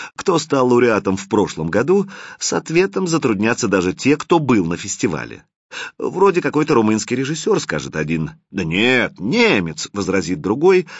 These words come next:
потом потихоньку сверятся с каталогом и выяснят, что победу одержал итальянец. Кинотеатры, которые некогда устояли в жёсткой конкуренции с видеосалонами и оправились от потрясений, теперь, похоже, опять начинают клониться к упадку.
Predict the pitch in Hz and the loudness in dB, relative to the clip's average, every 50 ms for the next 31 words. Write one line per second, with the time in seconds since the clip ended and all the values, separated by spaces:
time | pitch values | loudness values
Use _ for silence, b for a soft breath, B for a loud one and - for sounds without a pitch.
0 | B B B B - 208 196 - 214 220 208 196 226 - 101 - - 110 107 98 | B B B B -14 -6 0 0 2 2 0 -2 -4 -4 -4 -2 0 0 0 0
1 | 101 123 120 - - 135 143 123 90 82 78 - - - - - 90 - 147 180 | 0 -2 -2 0 2 4 4 4 4 0 -4 -8 -10 -10 -8 -8 -6 -4 0 2
2 | 208 208 185 190 185 156 B B B B - 233 240 190 156 135 117 110 107 101 | 2 2 2 2 0 -2 B B B B -2 0 2 4 4 4 4 4 0 0
3 | - - 110 107 107 - - - 80 78 78 76 73 71 90 95 98 95 104 143 | -2 -2 -2 -2 -4 -4 -4 -4 -4 -4 -4 -8 -4 0 2 2 2 4 4 2
4 | 175 165 B B B B - 120 107 80 90 80 - - - 131 120 - 73 - | 2 2 B B B B -4 -4 -2 -2 -4 -4 -6 -8 -10 -10 -10 -12 -12 -10
5 | - 123 127 127 110 85 67 57 - - - - - - - - _ _ _ _ | -8 -8 -6 -6 -6 -8 -8 -10 -12 -18 -18 -14 -14 -14 -14 -14 _ _ _ _
6 | _ _ _ _ _ _ _ _ _ _ _ _ - - 95 82 78 76 - 110 | _ _ _ _ _ _ _ _ _ _ _ _ -4 -4 -4 -4 -4 -4 -2 -2
7 | 120 127 - - 80 76 - B B B B B B - 101 104 117 110 113 110 | -2 -2 -2 -4 -6 -6 -6 B B B B B B -6 -4 -2 0 0 0 2
8 | 110 120 123 - - 98 90 104 104 95 - - 104 107 110 104 95 95 85 85 | 2 2 0 0 -2 0 0 0 0 0 0 0 0 2 2 2 2 0 0 0
9 | 101 104 92 - - - 95 - 101 95 90 - 98 98 95 85 76 - 85 85 | 0 -2 -2 -2 -4 -4 -4 -2 -2 -2 -2 0 0 0 0 0 -2 -4 -6 -4
10 | 78 - - 92 98 82 85 82 80 - 80 78 92 127 139 139 131 123 120 117 | -6 -4 -4 -2 -2 0 -2 -2 -2 -4 -4 -2 -2 0 0 0 0 0 0 0
11 | - B B B B B B 104 104 107 98 127 131 120 95 78 73 73 - 85 | -2 B B B B B B 0 0 0 2 2 2 2 0 -2 -4 -8 -8 -10
12 | 78 - - 80 - 131 135 - 190 196 185 185 185 175 156 B B B B B | -12 -10 -8 -6 -6 -4 -2 0 2 2 4 2 2 0 -2 B B B B B
13 | B - - 147 147 151 220 220 214 202 - 151 151 - - 185 175 180 175 175 | B -4 -2 -2 0 0 0 0 0 0 -2 -4 -2 -2 0 0 2 0 0 0
14 | 156 190 190 196 - 117 98 - - 104 107 107 107 117 131 147 - - 107 92 | 0 -2 -2 0 0 -2 -2 -2 -2 0 2 2 2 2 0 -2 -2 0 0 0
15 | 85 85 90 90 - - - 131 - - - - - 67 55 - - - - - | 2 0 -2 -2 -2 -4 -4 -4 -4 -8 -12 -10 -10 -12 -12 -14 -16 -20 -20 -20
16 | 50 | -20